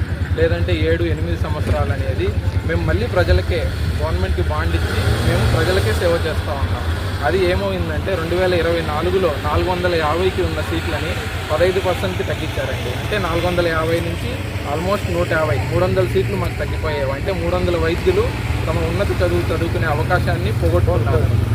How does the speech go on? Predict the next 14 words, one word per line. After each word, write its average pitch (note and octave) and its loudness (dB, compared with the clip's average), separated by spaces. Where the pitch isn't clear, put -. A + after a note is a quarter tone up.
దానివల్ల G3 2
మేము G3+ 2
ఆ D#3+ 0
రోజు G3+ 2
రోడ్డు F#3+ 2
ఎక్కాల్సి E3 -2
వచ్చింది. - -4
మొట్టమొదటిసారిగా F#3 -2
పీహెచ్సీ F3+ -2
వైద్యులు E3 0
అందరూ G#3 2
రోడ్డు E3 0
ఎక్కాల్సి D3+ -2
వచ్చింది. - -6